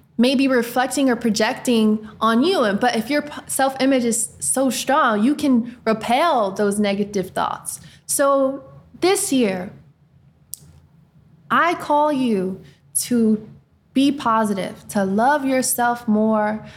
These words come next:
whatever that looks like, whether it's getting in the gym. I know we have those goals for ourselves to get in shape, but just start with the thought. One thought. If you don't change anything throughout twenty twenty-four, just start with one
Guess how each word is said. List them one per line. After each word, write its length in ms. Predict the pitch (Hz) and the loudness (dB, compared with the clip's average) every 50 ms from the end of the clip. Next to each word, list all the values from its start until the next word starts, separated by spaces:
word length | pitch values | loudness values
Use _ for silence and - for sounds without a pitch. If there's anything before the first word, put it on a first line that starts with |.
| - - | -20 -6
whatever 340 | - 214 226 262 285 302 302 | -2 0 2 2 2 2 2
that 260 | 262 262 247 240 247 | 2 2 0 0 0
looks 280 | 214 240 254 254 - - | 0 -2 -2 -2 -2 -2
like, 240 | 233 233 233 233 233 | -2 0 0 -2 -2
whether 180 | 233 220 214 | 0 0 0
it's 160 | 196 190 - - | -2 -2 -6 -4
getting 300 | - 226 240 262 269 269 | 0 0 2 4 4 4
in 80 | 254 | 4
the 80 | 254 240 | 2 2
gym. 320 | 214 - 226 226 226 220 | 2 0 2 2 2 2
I 60 | 214 | 2
know 180 | 208 214 220 226 | 2 2 2 2
we 100 | 226 220 | 2 2
have 240 | 220 226 220 214 202 | 2 2 0 0 -2
those 340 | 220 214 220 226 233 - - - - - - - - - - - _ _ - | -2 0 0 0 -2 -4 -10 -16 -18 -18 -18 -20 -20 -20 -20 -20 _ _ -4
goals 400 | - - 233 240 247 240 226 233 | 0 2 4 4 4 2 2 -2
for 200 | - - 240 226 | -4 -4 -2 0
ourselves 560 | 220 220 226 220 - - 220 214 220 226 220 220 | 0 0 0 -2 -2 0 0 0 0 0 -2 -4
to 80 | 208 | -4
get 180 | 190 220 214 226 | -2 0 2 2
in 120 | 226 233 | 2 2
shape, 520 | 226 - - 233 226 240 233 - - - - | 2 0 0 0 0 0 -2 -4 -10 -6 -4
but 180 | 254 240 247 - - - - - - - | -4 -4 -4 -6 -14 -20 -20 -20 -10 -2
just 300 | - 349 370 370 - - | -2 0 0 0 -4 -4
start 320 | - 320 349 370 - - | -2 0 0 0 0 -2
with 180 | 285 294 294 294 | -2 -4 -2 -2
the 120 | 277 269 | -2 -2
thought. 640 | 269 - 254 240 214 160 - - - - - - - - - - | 0 0 2 2 2 0 -2 -8 -14 -20 -20 -20 -20 -20 -10 -4
One 360 | 302 359 466 508 466 427 381 | -2 0 0 0 0 0 0
thought. 340 | - 349 269 202 - 214 - | 2 2 2 2 0 -4 -4
If 60 | - | -2
you 80 | 269 | 0
don't 220 | 294 349 330 - - | 2 2 0 0 -2
change 460 | - 302 320 311 311 302 302 294 - - - - - - - | -2 -2 0 2 4 2 2 2 0 -6 -12 -18 -14 -6 -2
anything 560 | 320 370 370 370 349 - 285 240 214 196 180 | 0 2 2 2 0 0 0 0 0 0 -2
throughout 300 | 185 214 208 180 - - | 0 0 0 0 0 -2
twenty 240 | - 214 196 190 185 | -2 -2 -2 -2 -2
twenty-four, 600 | - 185 180 175 175 - 180 175 156 - 143 - - - - _ _ _ _ _ _ _ _ _ _ _ _ | -2 -4 -4 -4 -4 -4 -6 -4 -4 -6 -8 -12 -18 -20 -20 _ _ _ _ _ _ _ _ _ _ _ _
just 260 | - 277 277 277 - | 0 0 0 0 -2
start 480 | - - 302 330 339 330 339 - - 226 | -2 0 0 2 0 0 -4 -8 -4 -4
with 240 | 226 208 220 - | -4 -4 -2 -2
one 540 | 208 214 226 240 247 247 247 254 254 247 - | 0 0 2 2 2 2 2 2 0 -2 -6